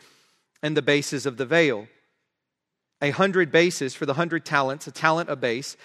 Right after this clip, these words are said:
and of the one thousand seven hundred and seventy-five shekels he made hooks for the pillars and overlaid their capitals and made fillets for them.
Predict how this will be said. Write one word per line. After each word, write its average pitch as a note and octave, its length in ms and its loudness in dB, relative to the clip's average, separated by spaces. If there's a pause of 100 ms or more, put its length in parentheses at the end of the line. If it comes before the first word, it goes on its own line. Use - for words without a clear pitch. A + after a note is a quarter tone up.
(140)
and C#3+ 80 0
of C#3+ 120 0
the D3+ 60 0
one F3+ 220 0
thousand C#3+ 440 0
seven E3 260 -2
hundred D3+ 240 -2
and C3+ 100 -10
seventy-five F3+ 640 2
shekels C3 520 -2 (220)
he F3+ 140 0
made C#3+ 220 0
hooks G3 320 -2
for E3 100 -6
the C3+ 80 -8
pillars C#3+ 520 -2 (220)
and D3+ 120 0
overlaid D3+ 460 2
their G3 120 0
capitals C3+ 560 0
and C#3 120 -8
made C#3+ 180 -2
fillets D3 400 -2
for G#2+ 220 -10
them. F#2+ 180 -14